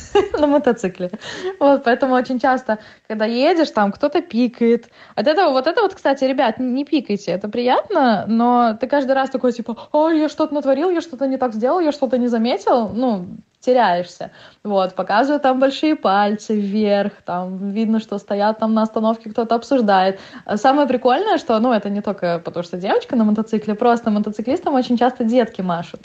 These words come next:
<laughs> Это очень мило, я всегда стараюсь помахать в ответ, они так радуются, потом оглядываются, смотрят.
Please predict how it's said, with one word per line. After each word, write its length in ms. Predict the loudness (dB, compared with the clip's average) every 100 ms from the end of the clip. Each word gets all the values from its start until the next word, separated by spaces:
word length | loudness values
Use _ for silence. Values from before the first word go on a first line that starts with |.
| -18
<laughs> 880 | -6 2 2 2 -4 -4 -10 -8 0
Это 200 | 0 4
очень 220 | 2 2
мило, 320 | -2 0 2 4
я 160 | 2
всегда 280 | 0 -4 -4
стараюсь 340 | -2 0 0
помахать 420 | -2 -4 -2 -4 -6
в 40 |
ответ, 280 | -8 -6 -4
они 140 | -4 -4
так 180 | -4
радуются, 400 | -2 0 -2 -4 -8
потом 300 | -8 -6 -6
оглядываются, 720 | -6 -6 -4 -2 -2 -4 -8
смотрят. 580 | -8 0 0 2 -2